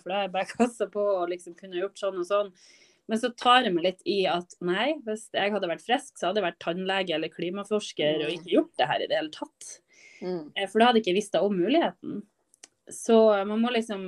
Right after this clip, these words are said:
Speaker 1: prøve å snu litt på, eh,
Speaker 2: Hadde du vært det? Klima, tror du at du hadde gått
Speaker 1: Å,
Speaker 2: for
Speaker 1: ja, det, ja, det var
Speaker 2: klimaforsker?
Speaker 1: drømmen min. <laughs>
Speaker 2: Var det?
Speaker 1: <laughs> Ja, det var det.
Speaker 2: Ja.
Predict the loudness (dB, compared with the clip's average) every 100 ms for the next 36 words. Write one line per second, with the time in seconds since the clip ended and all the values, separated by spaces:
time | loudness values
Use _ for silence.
0 | -8 2 6 6 6 2 4 4 4 0
1 | -2 -10 _ 2 4 4 2 -4 -8 -14
2 | -20 _ _ _ _ 4 6 2 -2 4
3 | 4 4 -2 -2 -2 -2 -4 -4 -2 0
4 | 0 -2 -2 0 4 6 4 2 -2 -2
5 | 0 0 0 -2 0 0 0 0 -2 -4
6 | 2 4 4 0 0 -8 _ -4 0 2
7 | 0 -4 -10 _ 2 4 4 -2 -2 -4
8 | -4 -6 -2 2